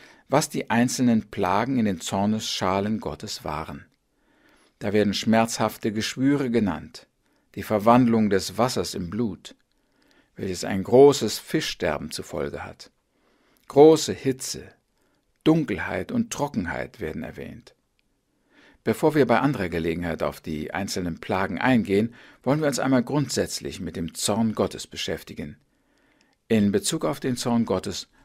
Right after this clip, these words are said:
wollen wir uns drei Fragen stellen. Die erste Frage lautet, wodurch wird der Zorn Gottes überhaupt hervorgerufen? Da müssen schon wirklich schwerwiegende Ursachen vorliegen, denn Gott ist eigentlich sanftmütig und geduldig.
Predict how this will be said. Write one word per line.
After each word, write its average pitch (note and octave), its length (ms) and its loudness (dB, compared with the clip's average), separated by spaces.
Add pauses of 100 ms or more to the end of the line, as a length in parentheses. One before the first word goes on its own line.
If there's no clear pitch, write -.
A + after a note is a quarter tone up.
wollen G2+ 180 -2
wir F#2 160 -2
uns - 300 -10
drei F#2+ 320 -4
Fragen C2+ 400 -10
stellen. - 460 -14 (500)
Die - 180 -10
erste C3 260 0
Frage B2 280 0
lautet, A2 440 2 (720)
wodurch A2 800 2 (480)
wird G#2+ 160 2
der G2 160 4
Zorn C#3 380 2
Gottes F#2+ 380 -2
überhaupt G2 420 -4
hervorgerufen? G#2 800 -4 (1120)
Da A#2 120 4
müssen D#3 260 0
schon D3+ 200 -2
wirklich C#3 360 0
schwerwiegende A2 720 0
Ursachen F#2 560 -2
vorliegen, F2 520 -4 (560)
denn G#2 200 -2
Gott D#3+ 260 2
ist - 240 -10
eigentlich F#2 420 -6
sanftmütig A#2 960 -2
und - 280 -10
geduldig. B2 720 -4